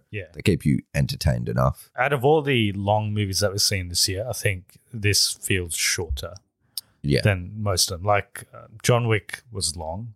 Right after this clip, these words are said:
Speaker 1: but
Speaker 2: Mm.
Speaker 1: I was also very tired in that movie. Um, what did we watch last? Like, Indiana Jones, that
Speaker 2: Indiana
Speaker 1: felt
Speaker 2: Jones
Speaker 1: long.
Speaker 2: was long,
Speaker 1: It's
Speaker 2: yeah.
Speaker 1: shorter than, like, it's actually shorter than this, but it felt longer than this. Um,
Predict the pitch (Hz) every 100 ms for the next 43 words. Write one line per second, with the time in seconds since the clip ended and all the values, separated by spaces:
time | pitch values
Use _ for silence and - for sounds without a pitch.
0 | _ 95 90 95 98 92 90 82 82 90
1 | 82 80 80 87 85 85 82 _ _ _
2 | _ _ _ 98 92 85 80 78 _ _
3 | _ _ 127 110 101 101 95 92 - -
4 | 90 92 - - - _ _ 139 - 120
5 | 95 113 120 110 98 95 101 139 107 -
6 | 62 113 80 64 92 113 131 64 55 58
7 | - 101 - - 151 107 98 110 123 110
8 | 127 127 - 123 101 - _ _ _ -
9 | - 101 82 82 85 117 - 101 90 110
10 | 101 87 95 85 82 82 101 - - _
11 | _ _ _ _ _ _ _ - 87 82
12 | 85 82